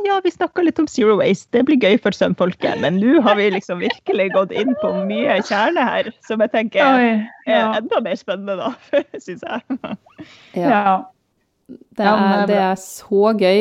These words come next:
Speaker 3: å høre på deg, og vi har jo enda ikke spurt deg om, eh, ukas innspo og ukas feil, så det må vi også gå inn på. Eh, men
Speaker 2: Ja.
Speaker 3: før vi gjør det, så vil jeg bare, for det her er en typisk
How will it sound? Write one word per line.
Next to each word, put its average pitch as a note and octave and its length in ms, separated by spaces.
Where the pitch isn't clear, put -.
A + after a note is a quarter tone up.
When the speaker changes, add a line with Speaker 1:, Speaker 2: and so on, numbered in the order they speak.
Speaker 3:
å G3 160
høre E3+ 240
på F3 160
deg, G#3 240
og G3 120
vi G3+ 120
har F#3 200
jo - 140
enda F#3 420
ikke F#3 240
spurt E3 320
deg E3+ 240
om, F3 300
eh, E3+ 400
ukas E3 420
innspo D#3 460
og E3 100
ukas - 520
feil, A3 440
så - 160
det G#3 220
må F#3+ 220
vi F#3 120
også E3 280
gå E3+ 200
inn D#3+ 240
på. B3 160
Eh, G#3 200
men A3 280
Speaker 2:
Ja. F4+ 140
Speaker 3:
før G3 480
vi A3 240
gjør F#3 240
det, G3 120
så G3+ 160
vil F#3 180
jeg G3 160
bare, F3+ 220
for G3 140
det G3 100
her F3+ 160
er F3 160
en F#3 80
typisk - 640